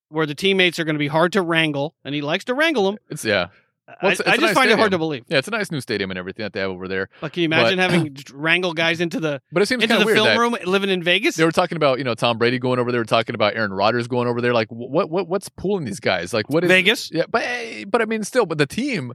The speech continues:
Speaker 2: is, you know, they're not that great. I mean,
Speaker 1: Get a
Speaker 2: they're,
Speaker 1: house
Speaker 2: they're,
Speaker 1: right next to Floyd Mayweather.
Speaker 2: they're, they're decent enough, but I mean, look at the division with, with, uh, Kansas City over there. You know, still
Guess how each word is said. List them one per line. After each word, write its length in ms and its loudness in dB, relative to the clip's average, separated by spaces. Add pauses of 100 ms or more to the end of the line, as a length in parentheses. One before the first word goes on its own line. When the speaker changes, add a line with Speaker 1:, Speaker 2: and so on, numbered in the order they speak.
(420)
Speaker 2:
is, 320 0
you 80 -4
know, 160 2
they're 180 -2
not 300 -6 (100)
that 240 2
great. 320 -4
I 60 0
mean, 80 0
Speaker 1:
Get 80 2
a 40 4
Speaker 2:
they're, 80 2
Speaker 1:
house 220 2
Speaker 2:
they're, 60 2
Speaker 1:
right 100 2
next 140 0
to 80 -10
Floyd 260 -4
Mayweather. 320 4
Speaker 2:
they're, 120 2
they're 160 4
decent 300 -2
enough, 400 2
but 120 2
I 40 2
mean, 120 -2
look 160 2
at 80 0
the 60 0
division 340 0
with, 160 -4 (120)
with, 260 -2
uh, 120 2
Kansas 320 -2
City 380 2 (420)
over 220 4
there. 260 4
You 160 0
know, 100 4
still 460 2